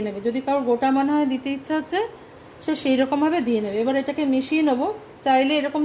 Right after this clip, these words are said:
ঝোলঝোলে খেতে পারো, আর চাইলে আরেকটু শুকিয়ে জেলির মতন করে নিতে পারো, যার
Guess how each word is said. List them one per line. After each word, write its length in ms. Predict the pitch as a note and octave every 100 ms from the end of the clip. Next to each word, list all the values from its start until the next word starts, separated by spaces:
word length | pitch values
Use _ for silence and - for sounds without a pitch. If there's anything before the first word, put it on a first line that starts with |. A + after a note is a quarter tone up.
| C4+
ঝোলঝোলে 400 | C#4+ C#4 D#4 D#4
খেতে 180 | D#4 C#4+ C4
পারো, 200 | A#3+ F#4+ A4+ - - - B3
আর 80 | B3+ C4+
চাইলে 260 | C4 D4 D#4+ B3
আরেকটু 280 | C4 C4+ D4 -
শুকিয়ে 360 | E4 D4 D4 F#4+ C4+
জেলির 280 | C4+ D4 C#4+
মতন 200 | C#4+ C4 A#3+
করে 140 | A3 G3+
নিতে 180 | G3 G3
পারো, 200 | G3 G3 G3+ - - - - - A#3+
যার 180 | B3 D4+